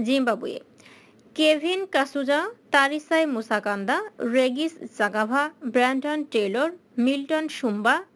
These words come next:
জয়লট গাম্বি অথবা ডিওয়ান মেয়ার্স, ডোনাল্ড ট্রিপানো, রয় কাইয়া, রিচার্ড অ্যানগারাভা, টেন্ডাই চাতারা ও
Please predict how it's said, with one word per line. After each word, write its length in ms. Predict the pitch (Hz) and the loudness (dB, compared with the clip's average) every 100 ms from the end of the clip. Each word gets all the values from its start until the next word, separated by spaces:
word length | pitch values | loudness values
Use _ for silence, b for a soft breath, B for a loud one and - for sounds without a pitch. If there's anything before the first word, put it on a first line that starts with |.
| - | -6
জয়লট 560 | 220 247 247 269 285 262 | 2 4 4 2 -2 0
গাম্বি 360 | 285 285 294 | -2 -2 -2
অথবা 520 | 262 220 247 226 233 - 208 | -2 -2 -2 2 2 0 -4
ডিওয়ান 320 | 254 262 277 | -2 0 -2
মেয়ার্স, 440 | 285 277 277 311 - B B B B | -4 -4 -2 -4 -10 B B B B
ডোনাল্ড 520 | 202 262 269 294 330 339 - | 0 2 2 2 -4 -6 -12
ট্রিপানো, 680 | - 226 208 214 208 294 381 B B B | -8 -6 -2 0 0 -4 -6 B B B
রয় 320 | 240 233 262 302 | 0 2 2 2
কাইয়া, 520 | 320 302 302 311 339 _ - 226 | 0 0 0 -2 -4 _ -4 -2
রিচার্ড 520 | 254 269 - 302 302 - | 0 -2 0 0 0 -4
অ্যানগারাভা, 840 | - 247 240 233 233 254 269 311 330 B B B B _ - | -2 0 0 0 0 0 0 -2 -4 B B B B _ 4
টেন্ডাই 400 | 285 285 302 320 | 4 4 0 2
চাতারা 480 | 320 302 302 302 | 0 0 2 2
ও 320 | 302 240 240 | 2 2 0